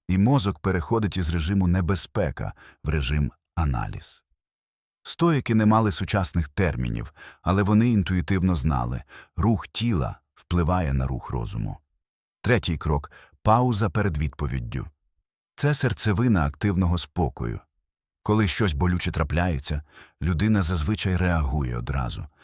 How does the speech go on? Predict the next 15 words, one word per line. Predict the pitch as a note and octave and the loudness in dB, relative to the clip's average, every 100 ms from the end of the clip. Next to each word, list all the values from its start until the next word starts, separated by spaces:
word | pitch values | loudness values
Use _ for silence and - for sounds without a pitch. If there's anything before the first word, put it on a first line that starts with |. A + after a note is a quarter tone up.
| - _ | -20 _
Але | - D#2+ | -2 0
спокій | - - A2+ - F2 | -2 0 0 0 0
не | E2+ | 0
в | - | -2
тому, | - G#2+ D#2+ A1+ - - - | -2 0 0 -4 -10 -20 -16
щоб | - - F#2 | -8 -4 -2
не | F2+ | -2
відчувати, | F2 - F#2 D#2+ A1+ - G#1 - _ - - | -2 -2 0 0 -2 -6 -10 -12 _ -20 -6
а | D#2 | -4
в | - | -4
тому, | - A#2 G#2+ C2 - _ - | 0 2 2 0 -4 _ -20
щоб | - - E2 F2 | -8 -4 -2 0
не | |
відповідати | E2 D2 F2 D#2+ D2 F2+ D2+ B1 | -2 -2 -2 -2 0 0 0 -4
автоматично. | - D#2 D2+ - B1 - - | -4 -2 0 -2 -4 -4 -6